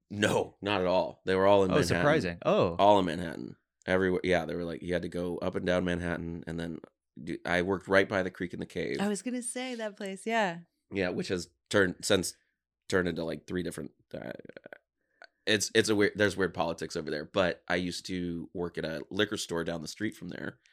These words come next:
Speaker 1: and I would, I had my apron on, and I would go during my forty-five minute break, I would go there, say, like, "Hey, can I get on?" and, like, wear the apron so I could, like, they would put me up, and I would go up and then do my five minutes and then, like, run back to the,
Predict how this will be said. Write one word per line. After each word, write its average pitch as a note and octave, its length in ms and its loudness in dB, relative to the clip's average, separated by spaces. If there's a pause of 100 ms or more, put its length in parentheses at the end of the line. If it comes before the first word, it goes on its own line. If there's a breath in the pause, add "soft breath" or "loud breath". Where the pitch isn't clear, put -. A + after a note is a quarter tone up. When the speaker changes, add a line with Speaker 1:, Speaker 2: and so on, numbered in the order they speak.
(280 soft breath)
Speaker 1:
and F2+ 140 -2
I E2+ 80 2
would, E2+ 340 -2
I F2 100 -4
had E2+ 300 0
my E2 160 -6
apron F#2 360 0
on, E2 220 -2
and - 100 -8
I E2 40 -2
would E2 120 -6
go E2+ 140 -4
during E2+ 300 -4
my E2 220 -4
forty-five F2 500 -4
minute E2 200 -8
break, F2 300 -4
I D2+ 60 -6
would E2 180 -8
go F2+ 200 -2
there, E2+ 320 -6 (880)
say, G#2 200 4
like, E2+ 140 0
"Hey, F#2 160 6
can F2+ 160 -2
I F#2 60 8
get F2 160 -2
on?" F2+ 260 0
and, F2+ 80 -4
like, E2+ 240 -8
wear F2+ 240 0
the E2 140 -6
apron E2+ 320 -8
so D#2 160 -6
I D#2 80 -8
could, B1+ 180 -14
like, B1+ 160 -12
they E2+ 160 -10
would D2+ 220 -12
put - 160 -8
me E2+ 100 -10
up, C2+ 140 -10
and E2 80 -10
I C2+ 60 -10
would - 260 -12
go E2 160 -10
up C#2 180 -10
and - 80 -16
then - 140 -16 (400 loud breath)
do G#2 120 0
my F2 140 -2
five F2+ 240 4
minutes F2 260 -2
and E2+ 100 -4
then, E2 100 -6
like, E2 160 -8
run E2 160 -6
back E2 240 -8
to F2 80 -8
the, D2 200 -8